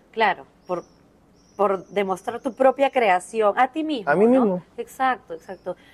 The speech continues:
Speaker 1: Hablando de, de ese tema que, eh, es lo que causa mucha admiración, porque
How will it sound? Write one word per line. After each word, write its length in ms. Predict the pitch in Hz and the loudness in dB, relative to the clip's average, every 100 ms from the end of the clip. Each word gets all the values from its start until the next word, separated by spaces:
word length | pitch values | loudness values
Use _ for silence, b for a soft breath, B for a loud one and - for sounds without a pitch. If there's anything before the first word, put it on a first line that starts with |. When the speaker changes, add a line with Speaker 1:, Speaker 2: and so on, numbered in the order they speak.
| b - | b -2
Speaker 1:
Hablando 540 | 269 285 330 370 403 | -2 0 -2 2 2
de, 220 | 277 214 - | 2 -2 -8
de 80 | |
ese 160 | 214 254 | -10 -8
tema 280 | 247 233 254 | -4 -4 -4
que, 280 | 208 180 - | -4 -6 -6
eh, 400 | 175 165 156 156 | -4 -4 -4 -6
es 60 | 190 | -8
lo 120 | 214 | -8
que 100 | 214 | -6
causa 380 | 185 190 196 190 | -2 -4 -4 -14
mucha 320 | 185 180 196 | -16 -14 -14
admiración, 720 | 190 185 156 - 190 196 202 | -12 -14 -14 -10 -4 -2 -2
porque 240 | 220 170 | -8 -14